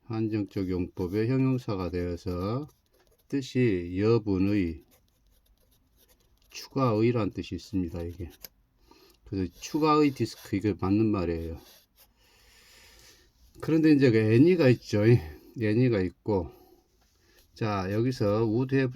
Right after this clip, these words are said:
to를 어떻게 되냐면, "I will have to go"라고 해봅시다. 가야 하다죠. will 있으니까 가야 할 것이다, 이렇게 되죠.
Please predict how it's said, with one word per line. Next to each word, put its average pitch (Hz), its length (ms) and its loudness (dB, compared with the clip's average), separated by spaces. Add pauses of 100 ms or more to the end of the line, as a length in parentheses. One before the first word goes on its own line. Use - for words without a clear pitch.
to를 98 220 -4
어떻게 110 260 -2
되냐면, 92 760 -4 (1400)
"I 104 320 -2
will 123 440 2
have 117 360 -2 (260)
to 95 300 -2 (120)
go"라고 90 680 -4
해봅시다. 101 640 -6 (320)
가야 117 340 -2
하다죠. 110 480 -4 (140)
will 107 180 0
있으니까 107 520 -4
가야 107 300 -4
할 113 140 -4
것이다, 104 560 -6
이렇게 - 260 -14
되죠. 95 460 -4